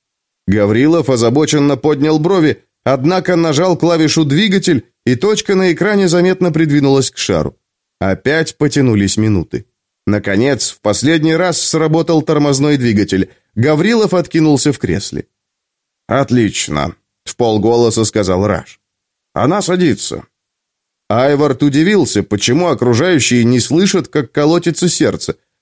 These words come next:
Сам он почти оглох от толчков крови в ушах и дышал тяжело и часто. На экране везун вырос до размеров Луны,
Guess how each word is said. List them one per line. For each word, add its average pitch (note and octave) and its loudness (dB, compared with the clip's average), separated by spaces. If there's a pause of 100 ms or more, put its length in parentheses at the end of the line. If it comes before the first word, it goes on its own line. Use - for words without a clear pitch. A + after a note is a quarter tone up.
(120)
Сам G#3 0
он C#3+ 2
почти C3+ -2
оглох G#3 0
от A2 -4
толчков C3+ 0
крови D#3+ 0
в C3+ 2
ушах D3+ -2 (260)
и B2 2
дышал D3 2
тяжело D3 2
и D#3+ 0
часто. - -4 (540)
На G2+ 0
экране A2+ 0
везун B2 2
вырос E3+ 2
до C3+ 0
размеров D3 0
Луны, E3 2